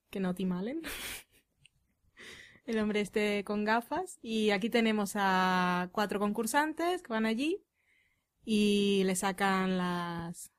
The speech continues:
cestas misteriosas con ingredientes muy random, a poder ser que no combinen o cosas súper raras que no hayan probado nunca. Y tienen que ir preparando platos y se van eliminando. Hacen un entrante, un plato principal y luego el postre.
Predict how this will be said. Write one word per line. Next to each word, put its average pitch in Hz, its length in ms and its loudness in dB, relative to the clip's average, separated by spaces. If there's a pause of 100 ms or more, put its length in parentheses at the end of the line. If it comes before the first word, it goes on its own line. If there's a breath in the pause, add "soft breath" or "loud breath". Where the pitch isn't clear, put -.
(180)
cestas 185 580 -2
misteriosas 233 840 0
con 202 180 -6
ingredientes 185 600 0
muy 190 160 -2
random, 208 460 -2
a 208 80 -6
poder 190 360 -4
ser 190 280 -6
que 190 100 -6
no 190 140 -2
combinen 214 540 0
o 190 80 -2
cosas 185 340 -2
súper 190 260 -6
raras 208 420 -2
que 180 460 -2
no 180 100 -2
hayan 185 180 -2
probado 190 340 -2
nunca. 233 400 -2 (600 soft breath)
Y 220 280 0
tienen 214 240 2
que 220 100 0
ir 214 120 4
preparando 202 840 2
platos 208 360 0
y 240 40 -6
se 214 120 -8
van 190 100 -2
eliminando. 160 640 -6
Hacen 175 340 -6
un 160 180 -6
entrante, 285 720 0 (420)
un 196 180 -6
plato 190 500 -2
principal 214 640 -4 (600)
y 196 120 -4
luego 180 600 0
el 170 100 -4
postre. 233 460 -8